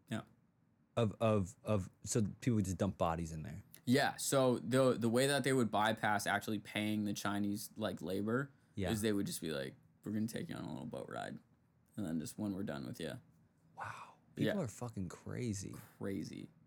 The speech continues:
Speaker 1: It's fucked up.
Speaker 2: Like, the idea that you wanna save some money.
Speaker 1: <laughs> Yeah.
Speaker 2: So, y-, you know
Speaker 1: That
Speaker 2: how to save some money?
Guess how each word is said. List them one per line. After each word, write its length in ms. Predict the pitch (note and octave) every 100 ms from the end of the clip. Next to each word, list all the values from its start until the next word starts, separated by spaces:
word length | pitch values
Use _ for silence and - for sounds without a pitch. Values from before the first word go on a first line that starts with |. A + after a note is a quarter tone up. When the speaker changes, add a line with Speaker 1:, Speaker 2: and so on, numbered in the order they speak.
| _ _ _
Speaker 1:
It's 80 | -
fucked 340 | - A2 G#2 A#2
up. 240 | A2 - -
Speaker 2:
Like, 320 | A2 G#2+ - - -
the 180 | G#2+ A2+
idea 600 | G#2+ F2+ C3+ A#2+ A2+ G#2
that 420 | G2 F#2+ F2+ E2+ - - _ _
you 140 | G2+ G2+
wanna 200 | G#2 -
save 340 | - G#2 G2
some 260 | - F#2 E2+
money. 380 | F2+ F2 - - _ _ _
Speaker 1:
<laughs> 1120 | - - - _ _ - - - _ _ _ -
Yeah. 200 | D#3+ A2+
Speaker 2:
So, 260 | G#2 F#2+ - _ _ _ _ _
y-, 140 | D#3+ - _ - _ _ _
you 100 | B2+
know 80 | G#2
Speaker 1:
That 60 | G#2
Speaker 2:
how 40 |
to 60 | A2+
save 220 | - A2
some 140 | - A2
money? 340 | G#2+ C3 D3+